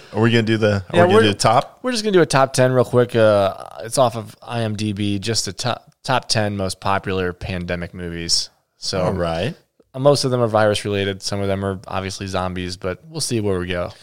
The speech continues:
Speaker 1: Most zombies always originate with some type of virus in the movies, right?
Speaker 2: Virus or something went wrong.
Speaker 1: We're on the same page.
Speaker 2: Yeah, absolutely. All right. So, uh, number ten is, uh, Children of Men.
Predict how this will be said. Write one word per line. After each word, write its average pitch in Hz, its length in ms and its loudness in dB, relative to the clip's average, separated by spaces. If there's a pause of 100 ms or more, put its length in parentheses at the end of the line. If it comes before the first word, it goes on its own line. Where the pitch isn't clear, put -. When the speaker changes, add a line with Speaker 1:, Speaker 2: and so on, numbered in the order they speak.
(140)
Speaker 1:
Most 156 280 2
zombies 87 500 0
always 85 380 -4
originate 85 580 -8
with 82 120 -12
some 90 180 -10
type 80 200 -8
of 87 100 -10
virus 82 460 -6
in 80 80 -12
the 80 60 -12
movies, 80 360 -10
right? 98 320 2
Speaker 2:
Virus 113 400 0
or 104 60 -4
something 107 380 -4
went 90 140 -8
wrong. 87 280 -8 (180)
Speaker 1:
We're 135 120 4
on 117 140 4
the 90 80 0
same 82 240 -8
page. - 300 -10
Speaker 2:
Yeah, 113 220 2
absolutely. 98 640 -2
All 143 140 -6
right. 95 220 -4
So, 107 460 0
uh, 107 180 0
number 123 180 -4
ten 131 320 -2
is, 101 220 -2
uh, 95 180 0
Children 120 460 0
of 98 100 -2
Men. 107 440 -2